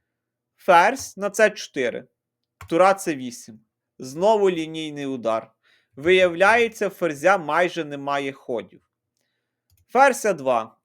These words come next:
Ферзь втік, сховався за своїм пішаком, загрожує дати шах. Хід білих. Хто ще не розв'язав задачу, подумайте.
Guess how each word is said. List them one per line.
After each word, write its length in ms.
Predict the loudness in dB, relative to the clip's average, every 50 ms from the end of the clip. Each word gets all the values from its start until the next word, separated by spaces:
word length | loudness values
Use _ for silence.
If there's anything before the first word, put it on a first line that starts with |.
| _ _ _ _ _ _ _ _
Ферзь 440 | _ 2 4 4 4 4 0 -10 -20
втік, 400 | -20 -20 _ -10 -8 -8 -8 -10
сховався 640 | -16 -8 -6 -4 0 2 2 2 2 0 -2 -8 -8
за 160 | -6 -6 -8
своїм 420 | -8 -8 -10 -10 -8 -8 -10 -10
пішаком, 720 | -12 -14 -14 -8 -8 -8 -8 -6 0 2 2 2 2 -4 _ _ _ _ _ _ _ -10
загрожує 680 | -2 -2 -2 0 2 0 0 0 -2 -2 -4 -4 -4
дати 360 | -2 0 -2 -2 -2 -4 -12
шах. 440 | -16 -16 -10 -8 -6 -6 -6 -8 -14 _ _ _ _ _ _ _ _ _ _ _ _ _
Хід 240 | -6 -4 -4 -4 -4
білих. 400 | -6 -6 -4 -4 -4 -4 -8 -12
Хто 200 | _ 0 0 0
ще 180 | 0 0 -6 -4
не 100 | -4 -4
розв'язав 540 | -4 -4 -4 -4 -6 -4 0 -2 -2 -2 -2
задачу, 480 | -6 -4 -2 -2 -2 -2 -4 -10 -18
подумайте. 680 | -14 -12 -14 -12 -12 -12 -14 -14 -16 -20 _ _ _